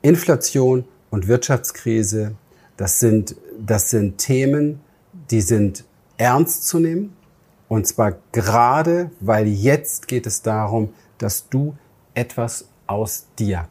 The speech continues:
machst, was krisensicher ist. Wo du vielleicht die Möglichkeit hast, von überall zu arbeiten,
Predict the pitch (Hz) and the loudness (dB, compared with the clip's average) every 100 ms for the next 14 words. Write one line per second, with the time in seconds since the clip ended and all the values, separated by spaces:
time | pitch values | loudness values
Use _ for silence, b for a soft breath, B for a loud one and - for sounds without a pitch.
0 | - 95 101 139 139 - - 104 - - | -8 -2 0 0 -2 -12 -8 -8 -8 -14
1 | - - 143 147 135 127 95 117 - 107 | -8 -2 0 0 -2 -2 0 0 0 -4
2 | - - - - - _ _ _ _ _ | -4 -6 -6 -8 -14 _ _ _ _ _
3 | _ - - 98 98 120 117 123 110 101 | _ -14 -8 -4 0 0 0 0 0 -2
4 | 113 107 95 98 - 98 95 - B B | -2 -2 -2 -8 -8 -6 -6 -10 B B
5 | - 110 - B B B - 139 131 123 | -4 -4 -6 B B B 0 4 4 4
6 | 123 123 127 - 131 117 113 107 - 113 | 2 0 -2 -2 -4 -4 -4 -6 -6 -8